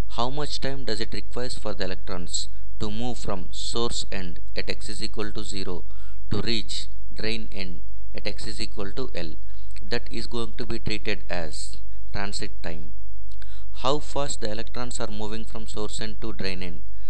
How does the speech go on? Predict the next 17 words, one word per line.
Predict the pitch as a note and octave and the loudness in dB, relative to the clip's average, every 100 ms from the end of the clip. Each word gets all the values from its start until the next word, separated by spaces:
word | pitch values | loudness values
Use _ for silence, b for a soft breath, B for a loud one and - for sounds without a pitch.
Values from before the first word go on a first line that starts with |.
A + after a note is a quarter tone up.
| B B - | B B 0
that | - - | 0 0
indicates | - A2 A2 - F#2+ F2 - - B B B - | 0 0 0 0 0 0 0 0 B B B 0
how | A#2+ | 0
fast | B2+ - A2+ G2+ - - - B B B - | 0 0 0 0 0 0 0 B B B 0
the | G#2+ | 0
device | G#2+ A2+ G#2+ - - | 0 0 0 0 0
is | G2 | 0
going | - A2 A2 | 0 0 0
to | - | 0
be | G#2+ | 0
turning | F#2+ G#2 G#2+ A2 - | 0 0 0 0 0
on | G2 A#2+ C#3+ - | 0 0 0 0
as | F#2 | 0
well | G#2 | 0
as | G2+ - | 0 0
turning | - G#2 G#2 G2+ | 0 0 0 0
off. | - - A#2 - - | 0 0 0 0 0